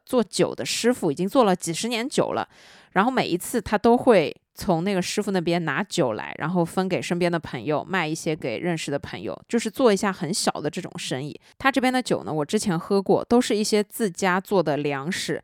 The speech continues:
荞麦啊、大麦、小麦啊、高粱，然后自己酿的酒。在这边要提一下，未成年人不能喝酒哦。那这次呢，正好有时间，我们就去了这个叔叔家里面专门放酒的，算是一个仓库吧，去看了一下，参观了一下。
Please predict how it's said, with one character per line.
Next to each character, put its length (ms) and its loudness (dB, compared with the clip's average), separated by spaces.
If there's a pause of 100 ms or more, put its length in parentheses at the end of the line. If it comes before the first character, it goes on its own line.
(180)
荞 260 -2
麦 200 0
啊、 120 0
大 200 0
麦、 180 0
小 220 -4
麦 160 -2
啊、 100 -2
高 240 0
粱， 180 0
然 120 -4
后 60 0
自 160 -6
己 240 -10
酿 240 -2
的 120 0
酒。 360 -6 (120)
在 140 0
这 80 0
边 120 2
要 80 4
提 180 -6
一 60 -4
下， 140 -4
未 160 4
成 180 -2
年 160 0
人 160 -4
不 120 -4
能 120 -2
喝 160 -2
酒 200 -2
哦。 260 -6 (160)
那 100 -2
这 160 0
次 180 -6
呢， 80 0
正 200 2
好 120 4
有 140 4
时 220 -8
间， 280 0 (120)
我 100 -2
们 140 -2
就 300 6
去 320 2
了 220 4
这 200 -2
个 200 0
叔 220 -2
叔 180 -2
家 300 0
里 140 0
面 200 -6
专 200 0
门 160 0
放 260 -2
酒 260 -2
的， 260 -4
算 200 -2
是 100 0
一 40 4
个 100 0
仓 300 -6
库 180 -2
吧， 160 -4
去 160 -8
看 300 -2
了 80 -2
一 80 -4
下， 160 -8
参 200 -6
观 180 2
了 60 -4
一 60 -8
下。 180 -12